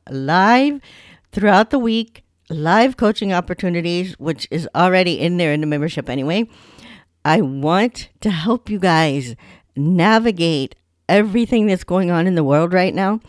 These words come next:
and especially my fellow flight attendants, because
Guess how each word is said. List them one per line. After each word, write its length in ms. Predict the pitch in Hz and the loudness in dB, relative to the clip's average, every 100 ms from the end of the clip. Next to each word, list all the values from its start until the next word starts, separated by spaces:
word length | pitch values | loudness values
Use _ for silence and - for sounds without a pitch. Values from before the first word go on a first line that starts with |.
| - - 170 | -20 -20 -12
and 180 | - 190 | -4 -2
especially 580 | 175 175 - 202 202 202 | -2 -4 -2 0 0 -2
my 140 | 196 | -2
fellow 320 | 151 170 165 165 | -2 0 0 0
flight 300 | 160 147 160 | -2 -2 -2
attendants, 640 | 196 185 175 - - - _ - - - _ | -2 0 -2 -4 -14 -20 _ -20 -20 -20 _
because 500 | 165 233 165 156 143 | -6 2 2 2 -4